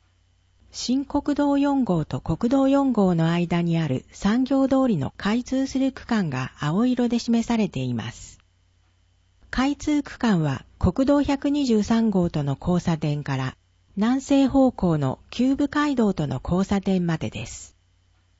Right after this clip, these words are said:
図終わり。開通に伴い国道百二十三号交差点の交通形態が変わりますので、道路標識などを十分に確認して通行してください。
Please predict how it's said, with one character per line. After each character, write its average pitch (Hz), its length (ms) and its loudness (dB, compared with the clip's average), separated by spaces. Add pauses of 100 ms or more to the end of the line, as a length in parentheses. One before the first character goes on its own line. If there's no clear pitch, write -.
(220)
図 247 260 -2 (120)
終 160 120 0
わ 143 160 0
り。 123 160 -8 (1400)
開 247 260 -2
通 285 260 -2
に 285 160 -2
伴 254 400 2
い 147 160 -2 (160)
国 240 300 -2
道 285 160 2
百 294 280 -2
二 294 160 0
十 190 200 2
三 226 260 0
号 165 260 0
交 180 200 0
差 175 160 -2
点 170 240 0
の 156 180 0
交 233 240 2
通 277 240 0
形 294 240 0
態 220 240 0
が 135 180 -6
変 151 120 -2
わ 180 100 2
り 190 120 2
ま 190 120 2
す - 140 -10
の 143 100 0
で、 117 240 -6 (580)
道 240 220 2
路 294 140 2
標 302 240 2
識 - 200 -2
な 185 140 4
ど 135 200 0
を 113 140 -6
十 226 280 2
分 302 200 0
に 240 120 0
確 190 300 -2
認 254 220 4
し - 100 -8
て 240 120 2
通 214 260 0
行 196 220 2
し - 80 -4
て 180 140 0
く 165 80 -2
だ 147 160 0
さ 131 180 -2
い。 - 140 -6